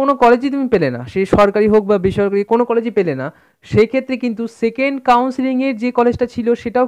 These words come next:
কিন্তু cancel হয়ে যাবে। এটা একটু মাথায় রেখে, একটু risk আছে, কিন্তু দেখো একটা জিনিস বলবো, যার শেষ চেষ্টা হচ্ছে সরকারি college, সে শেষ চেষ্টাটা চালিয়ে যাও।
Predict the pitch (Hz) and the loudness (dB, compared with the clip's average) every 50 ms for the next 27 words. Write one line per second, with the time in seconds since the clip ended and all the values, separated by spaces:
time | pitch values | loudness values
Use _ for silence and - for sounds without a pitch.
0 | 254 254 240 214 247 226 - - 247 247 247 240 - 240 226 220 196 190 160 135 | -2 -4 -8 -8 -8 -10 -4 0 0 0 0 0 0 2 4 4 4 4 2 0
1 | - 135 135 - _ _ _ _ _ _ _ _ - - 160 202 208 - 220 196 | -2 -6 -10 -12 _ _ _ _ _ _ _ _ -12 -6 -4 -4 -4 -2 -2 0
2 | 180 170 175 - 220 220 208 190 190 190 - 233 277 320 311 _ _ _ _ _ | 0 0 0 0 0 0 0 0 -2 -2 0 -2 -2 -2 -4 _ _ _ _ _
3 | _ _ _ _ - 208 240 - _ _ - 269 262 269 269 214 202 220 254 269 | _ _ _ _ 2 2 2 2 _ _ -4 -2 0 0 0 0 0 0 0 -2
4 | - - - 269 254 - - 269 269 262 262 _ _ _ _ _ - 240 247 240 | -2 -2 0 0 0 0 0 -2 -2 -2 -4 _ _ _ _ _ -4 -4 -4 -2
5 | 262 226 247 240 269 254 196 220 214 - - 254 247 247 240 214 233 233 214 233 | 0 0 0 2 2 0 0 0 -2 -2 0 0 2 2 2 2 0 0 0 -2
6 | 202 180 151 170 180 180 190 214 233 254 254 254 - _ _ _ _ - - - | -4 -4 -2 0 2 2 4 4 2 2 0 -6 -14 _ _ _ _ -4 -2 0
7 | 233 247 277 302 285 - - _ _ - 254 254 247 - _ - 254 247 240 233 | 0 0 0 0 -2 -6 -10 _ _ -4 -4 -4 -4 -6 _ 2 4 4 4 4
8 | 233 233 - 247 - - - 214 214 202 202 - 208 196 196 190 185 170 165 170 | 2 -2 -4 -10 -12 -6 -2 0 0 0 0 -2 -2 -2 -2 -2 -2 -2 -2 -2
9 | 175 170 - _ _ _ _ _ _ _ _ - - 233 247 240 - - 254 262 | -2 -4 -8 _ _ _ _ _ _ _ _ -2 0 0 0 0 -2 -4 -2 -2
10 | 269 262 - _ _ - - 214 - - 233 208 214 202 - 185 147 139 127 117 | -2 -4 -8 _ _ -6 -6 -6 -4 -4 -4 -4 -4 -4 -4 -4 -4 -4 -6 -8
11 | - 123 | -10 -12